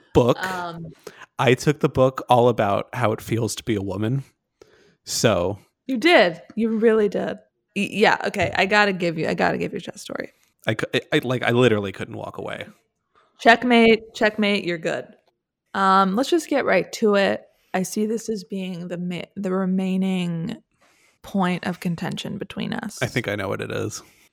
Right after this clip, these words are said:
Speaker 2: Can you say?
Speaker 1: Is it
Speaker 2: Can
Speaker 1: Peach
Speaker 2: you get
Speaker 1: Blossom?
Speaker 2: You're right. It's Peach Blossom Paradise.
Speaker 1: The knives have been sharpened. I will go and I'll take, I'll
Speaker 2: No, no, I, I'm starting. I love Chinese literature. It is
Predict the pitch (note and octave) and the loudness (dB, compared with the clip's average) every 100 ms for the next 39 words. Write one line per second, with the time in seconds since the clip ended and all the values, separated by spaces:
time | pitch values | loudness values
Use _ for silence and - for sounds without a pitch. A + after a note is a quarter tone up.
0 | _ - A3+ G3+ G3 E3 E3+ G#3 - - | _ 0 4 4 4 0 0 0 -2 0
1 | F3+ F3 G2+ - C3 D#3+ - _ _ - | 2 2 0 -2 -4 -4 -8 _ _ -12
2 | C3 F3 E3+ D3 - - - - - - | -2 0 2 2 0 -4 -6 -8 -6 -4
3 | E3 - F3 - - - F#3+ - - - | -6 -6 -8 -6 -6 -6 -8 -12 -14 0
4 | C3 A#2 A2+ A2 A#2 A2 A2+ G2+ - G2+ | 4 6 6 6 4 4 4 2 2 -2
5 | - - - G#2+ A2 A#2 G#2+ G#2+ B2 - | -4 -6 2 4 4 4 4 4 2 -2
6 | _ _ _ _ _ _ - - _ _ | _ _ _ _ _ _ -20 -20 _ _
7 | - C#3+ D3 - - - - - - - | 4 4 4 2 2 0 -10 -14 -4 4
8 | C#3 D#3+ A3 G#3 D#3+ D#3+ F#3+ G#3 - - | 8 8 8 6 6 4 2 0 -4 -6
9 | E3+ G3 A3+ - F#3+ F3 - _ _ _ | 0 0 0 -2 -2 -2 -6 _ _ _
10 | _ _ - G3 G#3 G3+ G#3 A3+ B3 _ | _ _ -8 -2 0 2 0 -2 -6 _
11 | _ F3+ F3+ E3+ - - - - - - | _ 0 2 2 0 -8 -8 -10 -10 -10
12 | - - - - _ _ _ _ G3+ F#3+ | -10 -10 -12 -16 _ _ _ _ 0 2
13 | F#3 F3+ - - | 2 0 -4 -12